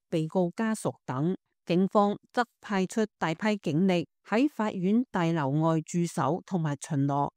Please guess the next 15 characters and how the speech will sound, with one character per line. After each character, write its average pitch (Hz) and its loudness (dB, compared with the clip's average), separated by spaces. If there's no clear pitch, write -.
多 214 4
輛 160 4
警 156 0
車 214 -2
包 202 2
括 185 -2
裝 202 0
甲 175 -2
車， 196 2
亦 190 0
喺 196 2
現 175 2
場 147 -4
候 165 -2
命。 165 2